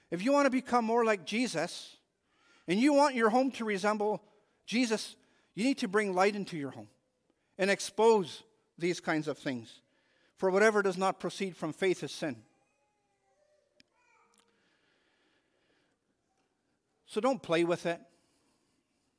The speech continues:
Don't see how close you can get to the edge of the cliff. May God grant every single one of us here the grace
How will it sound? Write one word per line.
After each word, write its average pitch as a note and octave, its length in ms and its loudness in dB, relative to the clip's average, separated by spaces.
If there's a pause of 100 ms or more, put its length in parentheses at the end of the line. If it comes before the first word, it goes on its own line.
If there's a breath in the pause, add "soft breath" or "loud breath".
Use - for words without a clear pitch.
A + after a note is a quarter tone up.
(840)
Don't A3+ 220 0
see G#3+ 220 -4
how F#3 140 4
close F3+ 360 -4
you E3 60 -10
can D3 160 -8
get D#3 220 -6
to D3+ 120 -10
the C3+ 140 -4
edge C3 180 -6
of B2 100 -10
the A#2 60 -14
cliff. D3+ 240 -12 (3250 soft breath)
May D#3 80 -4
God G3 320 0 (200)
grant F3 400 -4 (360)
every F#3+ 380 -12
single D#3 360 -6
one A#2+ 200 -10
of A2+ 100 -12
us A2+ 200 -12
here G#2 180 -20 (840)
the D3 100 -6
grace F3+ 680 -6